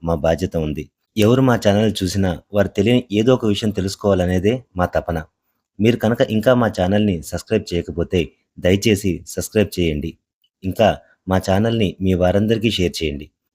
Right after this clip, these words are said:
ఇదొకటే మేము మీ నుండి కోరుకునేది. ఫ్రెండ్స్, ఈ వీడియోని మీకు తెలిసిన వారందరికీ షేర్ చేయండి. ఎందుకంటే అందరూ ఈ విషయాన్ని గురించి తెలుసుకోవాలి.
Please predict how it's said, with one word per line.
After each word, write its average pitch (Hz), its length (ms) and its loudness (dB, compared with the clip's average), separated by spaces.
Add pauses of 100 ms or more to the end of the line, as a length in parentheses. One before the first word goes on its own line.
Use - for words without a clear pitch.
(140)
ఇదొకటే 110 600 2 (120)
మేము 107 180 4
మీ 98 100 4
నుండి 95 220 2
కోరుకునేది. 82 580 -2 (380)
ఫ్రెండ్స్, 120 380 0 (220)
ఈ 110 100 6
వీడియోని 117 540 4 (120)
మీకు 101 160 0
తెలిసిన 107 340 0
వారందరికీ 110 520 2
షేర్ 92 240 -2 (100)
చేయండి. 76 220 -6 (380)
ఎందుకంటే 107 600 2 (300)
అందరూ 117 360 2
ఈ 107 100 4
విషయాన్ని 104 400 0
గురించి 92 500 -2 (140)
తెలుసుకోవాలి. 76 640 -4